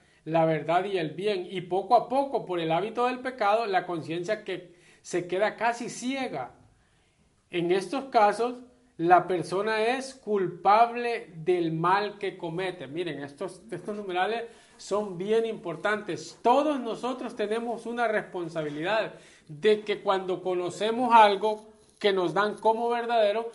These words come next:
tenemos la responsabilidad de ver si eso que nos han enseñado es verdadero.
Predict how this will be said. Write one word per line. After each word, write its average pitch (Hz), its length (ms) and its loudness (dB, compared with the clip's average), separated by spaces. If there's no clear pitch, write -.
tenemos 202 380 -2
la 226 140 4
responsabilidad 247 1300 0
de 190 160 0
ver 285 260 4
si 185 260 -2
eso 226 220 0
que 262 80 -6
nos 240 180 2
han 247 100 -6
enseñado 226 360 -4
es 180 100 -4
verdadero. 175 520 -4